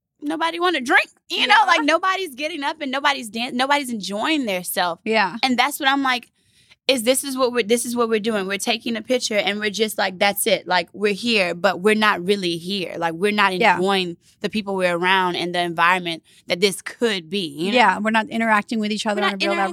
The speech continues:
Speaker 1: interacting
Speaker 2: We're
Speaker 1: at
Speaker 2: liking
Speaker 1: all.
Speaker 2: each other's pics while we're sitting next to each other without having a
Speaker 1: Literally.
Speaker 2: conversation.
Speaker 1: Literally.
Speaker 2: That's why, like, my real friends versus the people that I know from the internet were so different.
Speaker 1: Yeah.
Speaker 2: 'Cause my real fr-, you, we,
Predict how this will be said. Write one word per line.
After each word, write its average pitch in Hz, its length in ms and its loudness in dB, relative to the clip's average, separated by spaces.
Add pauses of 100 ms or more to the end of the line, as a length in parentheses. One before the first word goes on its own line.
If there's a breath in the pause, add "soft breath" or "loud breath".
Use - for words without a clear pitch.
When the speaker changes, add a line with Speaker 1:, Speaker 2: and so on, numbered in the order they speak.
Speaker 1:
interacting 202 120 -6
Speaker 2:
We're 226 80 0
Speaker 1:
at 220 40 2
Speaker 2:
liking 262 300 2
Speaker 1:
all. - 20 2
Speaker 2:
each 285 160 -2
other's 262 260 0
pics 226 360 -4
while 220 100 -2
we're 214 120 -6
sitting 254 280 -4
next 226 240 0
to 240 60 -8
each 220 160 -6
other 208 200 0
without 214 260 4
having 226 240 2
a - 20 0
Speaker 1:
Literally. 175 100 -6
Speaker 2:
conversation. 247 960 -2 (120)
Speaker 1:
Literally. 277 640 -6
Speaker 2:
That's 247 240 2
why, 294 240 4
like, 247 280 0
my 226 200 2
real 233 280 -2
friends 214 360 -2
versus 214 340 -6
the 208 100 -6
people 208 300 -6
that 196 180 0
I 190 280 -2
know 196 400 0
from 202 240 2
the 185 100 0
internet 202 420 2
were 190 140 -4
so 202 220 -2
different. 180 580 -4
Speaker 1:
Yeah. 170 300 0
Speaker 2:
'Cause 277 120 4
my 277 120 6
real 302 220 6
fr-, - 120 -12
you, 269 340 2
we, 262 360 0